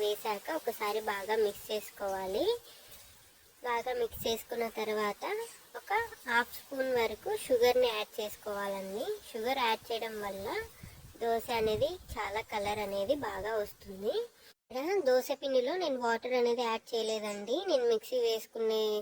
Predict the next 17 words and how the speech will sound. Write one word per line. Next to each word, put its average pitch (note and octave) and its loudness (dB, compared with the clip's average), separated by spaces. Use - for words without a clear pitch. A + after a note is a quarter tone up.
వాటర్తోనే A3 -2
నాకు B3 2
ఈ A3 4
విధంగా G#3 0
సరిపోయింది. G#3 -4
మీకు B3+ -4
మరీ A3 -4
గట్టిగా A3+ 0
అనిపిస్తే G#3+ -2
కొంచెం A4+ -2
వాటర్ G#3+ -2
వేసి G3+ -4
అడ్జస్ట్ G#3 -4
చేసుకోండి. F#3+ -4
మరీ G#4+ 2
లూజ్గా A#3+ 2
ఉండకూడదు. G#3+ 0